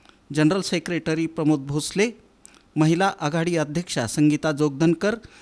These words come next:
कार्याध्यक्षा चित्रा कदम, युवक अध्यक्ष सुहास कदम,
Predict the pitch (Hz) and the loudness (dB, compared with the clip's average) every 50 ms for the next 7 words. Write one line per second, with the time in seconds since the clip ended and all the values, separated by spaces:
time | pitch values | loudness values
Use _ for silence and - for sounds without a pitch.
0 | - _ - 156 156 160 160 156 151 156 151 - - 170 160 156 - 147 - - | -20 _ -4 -2 -2 -2 -2 -2 -2 -4 -6 -4 -4 -4 -4 -4 -6 -10 -6 -4
1 | 151 151 - - 156 151 160 202 220 208 - - - - _ _ - 147 156 170 | -4 -4 -2 -2 -2 0 0 0 0 -2 -6 -12 -20 -20 _ _ 0 2 2 2
2 | 175 170 180 160 151 143 151 165 - - - - 156 147 - - 147 135 160 151 | 2 0 -2 -2 -2 -2 -4 -4 -6 -6 -4 -2 -2 -2 -2 -4 -2 -2 -2 -2
3 | 135 - - - 156 151 196 214 | -2 -4 -6 -4 0 0 2 0